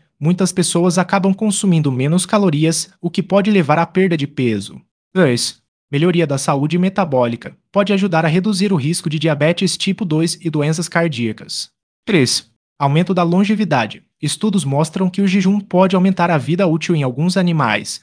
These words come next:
e pode ter efeitos semelhantes em humanos. Lembre-se, cada corpo é único. O que funciona para uma pessoa pode não funcionar para outra. É sempre bom ouvir seu corpo e ajustar a prática de jejum intermitente às suas necessidades.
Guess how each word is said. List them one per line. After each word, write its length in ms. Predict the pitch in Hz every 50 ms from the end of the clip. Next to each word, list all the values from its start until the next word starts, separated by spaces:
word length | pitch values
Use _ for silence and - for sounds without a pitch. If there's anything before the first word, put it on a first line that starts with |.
| _ _
e 80 | - 175
pode 300 | - - 190 202 202 214
ter 160 | 196 196 180
efeitos 440 | 175 175 - - 208 202 202 196 -
semelhantes 540 | - 208 208 208 185 160 180 196 190 190 147
em 120 | 160 151
humanos. 720 | 156 151 147 139 123 113 101 92 90 113 - - - - _ _ _ _ _ _
Lembre-se, 640 | 156 160 160 160 160 156 156 - 143 147 160 - _
cada 220 | - 180 165 180
corpo 340 | 180 180 - 180 175 175 185
é 80 | 180 165
único. 500 | 139 123 120 120 113 113 - - 123 127 - _ _ _ _ _ _
O 60 | -
que 100 | - -
funciona 500 | 220 - 220 190 - - 180 180 180 180
para 160 | 180 185 175
uma 140 | 180 180 180
pessoa 320 | 180 190 180 - 180 185 190
pode 240 | 185 175 165 156
não 140 | 180 190 185
funcionar 480 | 190 - 185 180 - 214 196 180 170 -
para 200 | - 170 175 160
outra. 380 | 131 117 110 113 - - - - _ _ _ _ _ -
É 80 | 170
sempre 320 | 170 - 208 214 208 - 190
bom 320 | 139 147 151 165 180 180 180
ouvir 300 | 180 165 147 175 190 185
seu 160 | - - 165
corpo 460 | 151 - 165 170 175 - 196 180 -
e 140 | - 160 160
ajustar 440 | 185 202 196 196 185 - - 165 170
a 60 | 180
prática 420 | 175 - 165 170 180 - - - 165
de 100 | 160 180
jejum 280 | 165 185 160 160 175
intermitente 640 | 196 196 - 190 185 185 185 - 185 185 185 - 185
às 100 | 180 180
suas 300 | - - 220 214 196 -
necessidades. 960 | 165 156 - 185 185 - 180 147 143 127 113 107 - - - - - -